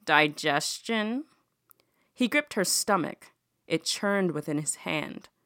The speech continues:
to the point he could feel it. "Digestion is agitated," he remarked. "Heart rates and digestion should normalize with the dampening of the cravings." "Yes, Professor."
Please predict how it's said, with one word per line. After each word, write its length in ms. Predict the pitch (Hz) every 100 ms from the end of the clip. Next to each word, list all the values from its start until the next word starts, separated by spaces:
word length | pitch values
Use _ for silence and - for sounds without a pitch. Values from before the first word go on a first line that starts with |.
| _ _
to 80 | 190
the 80 | 165
point 300 | - 320 294
he 100 | 240
could 140 | 185
feel 560 | - - 165 160 185 127
it. 180 | - - _ _ _ _ _ _ -
"Digestion 540 | 208 208 208 - 196
is 140 | 180 -
agitated," 640 | 180 185 170 180 147 - - _ _ _ _
he 160 | -
remarked. 460 | 151 135 139 - - _ _ _ _ _ -
"Heart 280 | 302 277
rates 260 | 202 175 -
and 120 | 175
digestion 560 | 170 170 180 180 - 165
should 240 | - 160
normalize 640 | 170 190 190 180 156 139 143
with 100 | 151
the 80 |
dampening 480 | 160 185 175 160 156
of 120 | 143
the 60 | 143
cravings." 640 | - 156 127 113 - - - _ _ _ _ _ _ _ _ _ _ _ _
"Yes, 300 | 294 392 -
Professor." 640 | - 226 160 156 - 320